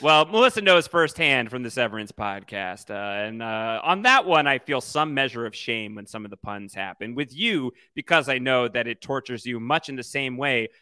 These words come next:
that Stephen Grant is tortured by the existence of the specter of Mark Spector. Uh, it brings me, uh, the, the, the, uh, the podcaster friend of yours truly, Kevin, great joy to bring you some measure of misery. But Moon Knight,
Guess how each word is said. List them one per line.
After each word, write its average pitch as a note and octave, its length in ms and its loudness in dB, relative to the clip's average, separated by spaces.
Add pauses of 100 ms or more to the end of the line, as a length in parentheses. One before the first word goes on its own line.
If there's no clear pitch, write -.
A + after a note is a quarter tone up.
that C#3+ 140 -2
Stephen D3+ 400 -2
Grant C#3+ 340 0
is A2 140 -12
tortured B2 400 -6
by B2 160 0
the A#2+ 100 -6
existence A#2 720 -8 (180)
of - 160 -2
the C#3+ 80 -6
specter B2 680 2 (180)
of A2+ 160 -2
Mark A#2+ 260 0
Spector. G#2+ 600 -4 (240)
Uh, A2 180 4
it - 160 -4
brings C#3 320 -6
me, B2 380 -2
uh, A2 480 -2
the, A2 580 -6
the, A2 500 -10
the, A2+ 200 -10
uh, G#2+ 280 -10 (360)
the - 80 -12
podcaster C3 840 2
friend A2+ 520 -2
of G#2+ 340 0
yours A2 340 -4
truly, G#2 280 -8
Kevin, G#2 300 -8
great B2+ 280 -2
joy G2+ 320 -4
to G2+ 100 -18
bring G2+ 200 -8
you G2 180 -10 (220)
some A2+ 560 -2
measure G#2+ 400 -2
of G2+ 260 -4
misery. G2+ 460 -4
But C3 240 -4
Moon A3+ 240 4
Knight, C#3 240 6